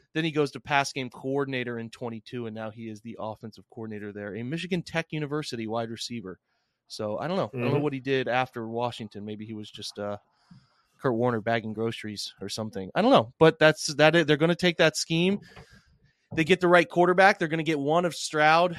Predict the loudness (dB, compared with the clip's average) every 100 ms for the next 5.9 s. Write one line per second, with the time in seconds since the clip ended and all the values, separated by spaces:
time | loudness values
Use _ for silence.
0 | -10 -4 0 2 2 -2 -8 -16 -12 -8
1 | -4 -4 -4 -8 -14 -4 -2 -2 -2 0
2 | 0 -2 -6 2 2 2 0 2 4 4
3 | 4 6 6 6 0 -2 -12 -20 -20 _
4 | _ _ _ _ _ _ _ -20 -12 -4
5 | 0 0 -4 -6 -10 -8 -6 -6 -6